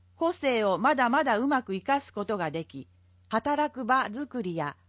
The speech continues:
交流人口拡大、住みよさ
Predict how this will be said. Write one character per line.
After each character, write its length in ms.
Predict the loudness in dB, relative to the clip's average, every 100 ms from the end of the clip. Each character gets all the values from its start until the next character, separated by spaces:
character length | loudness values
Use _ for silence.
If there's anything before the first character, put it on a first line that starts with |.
| _ _ 2
交 280 | 4 6 4
流 180 | 0
人 280 | -2 0 0
口 220 | 0 -4
拡 280 | -4 -6 -2
大、 300 | 0 0 -2 _ _ _ _
住 260 | -20 -2 0
み 140 | 2
よ 120 | 2
さ 280 | 2 0 -2